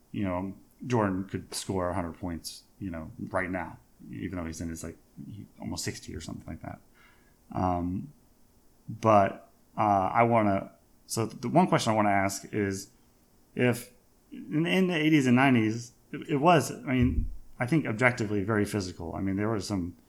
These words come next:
if you, if you just Google some clips and stuff, there was some pretty intense stuff that nowadays, if they were to happen, you would get suspended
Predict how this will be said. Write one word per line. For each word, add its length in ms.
if 60
you, 160
if 180
you 80
just 380
Google 300
some 200
clips 360
and 80
stuff, 320
there 120
was 140
some 140
pretty 240
intense 400
stuff 260
that 160
nowadays, 640
if 160
they 80
were 160
to 80
happen, 360
you 320
would 200
get 380
suspended 720